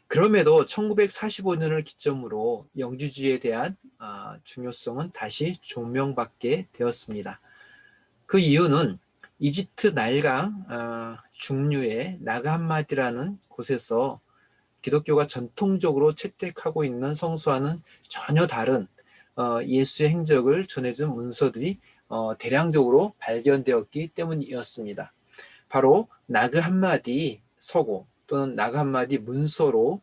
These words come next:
지칭되는 이 문서의 출현으로 영지주의 연구에 다시,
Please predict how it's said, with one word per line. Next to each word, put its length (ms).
지칭되는 840
이 100
문서의 480
출현으로 680
영지주의 600
연구에 540
다시, 640